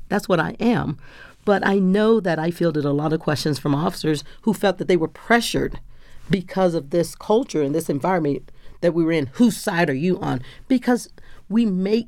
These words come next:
these invisible fights, you know, us against them. Whose side are you on? I'm on the side of humanity. That's whose side I'm on. And anyone who looked at that and saw that, that's the lens that they should have been looking through,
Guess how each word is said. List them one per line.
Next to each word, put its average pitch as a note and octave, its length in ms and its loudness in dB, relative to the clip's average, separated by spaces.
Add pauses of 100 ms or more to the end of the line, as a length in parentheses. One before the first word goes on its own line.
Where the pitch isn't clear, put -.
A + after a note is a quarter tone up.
these F3+ 280 0
invisible F3+ 480 0
fights, - 540 -2 (440)
you G3 120 0
know, F3+ 200 4
us G3 220 0
against F3 360 0
them. C#3 360 0 (320)
Whose C4+ 240 4
side G3+ 360 0
are C#3+ 60 2
you B2+ 160 -2
on? C3 260 -6 (520)
I'm F#3 100 0
on F#3 140 2
the C#3+ 40 -4
side E3 240 0
of D3 100 -4
humanity. D3 680 -2 (180)
That's F#3 340 2
whose D3+ 200 0
side C3 280 0
I'm - 120 -4
on. C3 180 -4 (320)
And E3 100 0
anyone F3+ 380 2
who E3 160 0
looked D#3 360 -2
at C#3 120 -4
that C3+ 160 2
and B2 160 0
saw E3 360 0
that, - 320 -8 (840)
that's F3 240 2
the D3+ 100 -2
lens D#3 280 0
that C3 160 -4
they C#3+ 80 0
should C#3 180 0
have B2+ 60 0
been B2 220 0
looking C#3 280 0
through, B2 320 -2